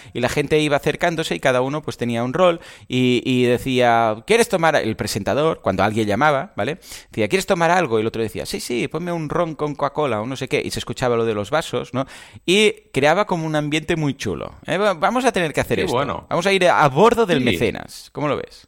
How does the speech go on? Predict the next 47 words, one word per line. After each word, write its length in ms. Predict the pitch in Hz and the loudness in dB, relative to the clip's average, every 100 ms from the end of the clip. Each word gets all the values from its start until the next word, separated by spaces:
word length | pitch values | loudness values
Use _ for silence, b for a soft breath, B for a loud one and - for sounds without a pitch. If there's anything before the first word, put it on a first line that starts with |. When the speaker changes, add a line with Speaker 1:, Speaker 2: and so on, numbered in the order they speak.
| _ - | _ -2
Speaker 2:
A 160 | - 190 | 0 4
bordo 400 | 139 156 151 131 | 4 2 0 0
del 180 | 131 | 0
Mecenas, 480 | 110 98 135 104 95 | 0 -2 -2 -2 0
el 160 | 143 120 | 0 2
barco 880 | 143 160 - - 120 101 90 73 - | 2 0 -4 0 2 2 0 -4 -6
del 280 | 101 127 110 | 0 0 2
micromecenazgo. 1120 | 127 123 113 104 101 87 85 - 73 65 67 - | -2 -2 -2 -4 -4 -6 -8 -10 -12 -12 -12 -8
Qué 80 | |
Speaker 1:
Claro 120 | - 107 | 0 0
Speaker 2:
bueno, 100 | - | 2
Speaker 1:
que 60 | - | 0
Speaker 2:
qué 40 | |
Speaker 1:
sí. 40 | 104 | 0
Speaker 2:
bueno. 140 | 101 | 0
Me 80 | 92 | 0
gusta, 240 | 143 147 | 0 0
me 80 | 101 | 0
gusta, 220 | 127 123 | 0 -2
me 80 | 82 | -4
gusta, 240 | 104 - 73 | -4 -4 -8
me 80 | 87 | -8
gusta. 340 | 92 - - | -10 -14 -18
Speaker 1:
Sí, 200 | - 147 | -8 -4
sí. 240 | 139 160 143 | 0 0 0
Speaker 2:
Me 60 | |
gusta. 300 | 101 98 78 - | -2 -4 -6 -2
Speaker 1:
Dice, 300 | 147 165 196 | 0 2 4
Speaker 2:
Además 240 | 104 - 127 | 2 2 2
Speaker 1:
dice 400 | 180 220 214 - 175 - | 4 6 4 4 -6 -2
Esther 340 | 180 - 175 | -2 2 0
que 140 | 180 165 | 2 2
él, 180 | 175 - | 2 2
ella 180 | 156 160 | 2 2
se 140 | 185 | 0
marea, 400 | 151 127 117 90 | 2 4 4 2
pero 160 | 127 131 | 2 4
bueno, 180 | 151 127 | 4 2
este 320 | - 160 160 | 0 0 2
barco 240 | 127 147 185 | 0 0 0
es 120 | 156 | 0
Speaker 2:
<laughs> 20 | |
Ya, 60 | 143 | 2
Speaker 1:
inmareable, 600 | 151 180 151 123 117 107 | 4 4 4 6 6 4
Speaker 2:
directamente, 400 | 85 123 117 110 | 4 2 0 0
¿no? 60 | 117 | -2
Speaker 1:
inmareable. 520 | 113 98 82 57 50 | 0 0 -2 -4 -8